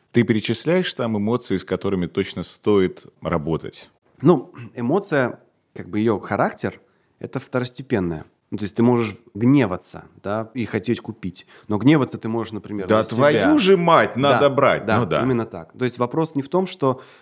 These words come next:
Speaker 2: ты почувствовал радость, умиротворение, счастье или что-то. Ты почувствовал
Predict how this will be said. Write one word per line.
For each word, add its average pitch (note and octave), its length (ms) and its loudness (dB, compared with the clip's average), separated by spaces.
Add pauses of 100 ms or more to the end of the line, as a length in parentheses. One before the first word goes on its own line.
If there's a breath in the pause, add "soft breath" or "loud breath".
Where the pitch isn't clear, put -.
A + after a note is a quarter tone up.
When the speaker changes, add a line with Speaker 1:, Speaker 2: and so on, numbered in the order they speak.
Speaker 2:
ты C#3 100 0
почувствовал B2+ 560 0
радость, B2 420 -2
умиротворение, A2 680 -2
счастье A#2+ 340 -6
или G2+ 60 -12
что-то. - 220 -16
Ты - 160 -20
почувствовал A#2 680 -4